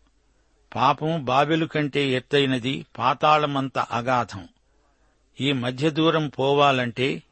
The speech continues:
యేసుక్రీస్తు మాత్రమే ఆ పని చేయడానికి సమర్థుడు. మధ్యగోడ కూలిపోవాలంటే,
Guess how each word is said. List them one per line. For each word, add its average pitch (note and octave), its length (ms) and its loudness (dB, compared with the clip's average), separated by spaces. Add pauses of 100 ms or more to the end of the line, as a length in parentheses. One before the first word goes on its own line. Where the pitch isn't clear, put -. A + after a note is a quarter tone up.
యేసుక్రీస్తు D3+ 880 -2
మాత్రమే C3 680 -2 (120)
ఆ A#2+ 120 4
పని C3+ 300 -4 (120)
చేయడానికి B2 580 -2
సమర్థుడు. G#2+ 680 -4 (840)
మధ్యగోడ C#3+ 640 2
కూలిపోవాలంటే, C#3 1300 0